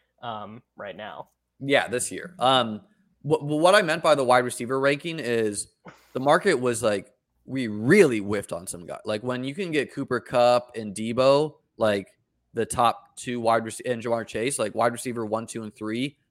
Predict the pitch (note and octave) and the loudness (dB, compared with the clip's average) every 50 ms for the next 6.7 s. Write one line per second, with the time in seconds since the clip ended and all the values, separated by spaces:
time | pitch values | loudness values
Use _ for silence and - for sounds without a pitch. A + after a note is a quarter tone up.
0 | _ - A2+ G2+ A2+ A2 A2 A2 A#2 - - G2+ A2 G#2 G#2+ A2 A#2+ B2+ C#3+ C#3+ | _ -12 -10 -10 -6 -2 0 0 0 0 -2 -6 -4 -2 0 2 2 0 -2 -4
1 | - _ _ _ _ _ _ A2+ A2+ A2+ G#2+ - - - A#2 A#2 - - - B2+ | -8 _ _ _ _ _ _ -12 -8 -6 -6 -6 -4 -4 -2 -2 -4 -6 -8 -6
2 | A2 G#2 G2+ G#2 A#2 C#3 D#3 A#2+ B2 A2 G#2+ - A#2 B2 B2+ C#3 C#3+ C3+ B2 - | -6 -4 -2 -2 -2 -2 -2 0 0 0 2 2 2 2 2 2 0 0 -2 -2
3 | - B2 G#2+ A2+ A2+ A2 A2 - A2+ G2+ G2+ G2+ G#2+ A2+ A2+ G#2+ G2 G2 G2 G2 | -2 -2 2 4 2 2 2 0 -6 -8 -6 -6 -6 -6 -6 -6 -6 -8 -6 -6
4 | F#2+ F#2 F#2+ F#2 - _ _ _ _ _ _ _ _ _ _ - G#2+ A2+ A2+ G#2+ | -4 -4 -6 -6 -8 _ _ _ _ _ _ _ _ _ _ -16 -4 0 2 2
5 | G#2+ G#2 - G#2+ G2+ F#2 F2+ - - - F2+ F2 - - F#2+ G2 G2+ G2+ - _ | 2 0 -2 -6 -6 -6 -8 -10 -8 -6 -8 -8 -6 -6 -4 -4 -4 -4 -6 _
6 | _ _ _ G3 B3 C4+ A#3 A3+ A3 G3+ F#3+ F#3+ F#3 F#3+ | _ _ _ -2 -2 -2 0 4 6 6 6 6 4 -2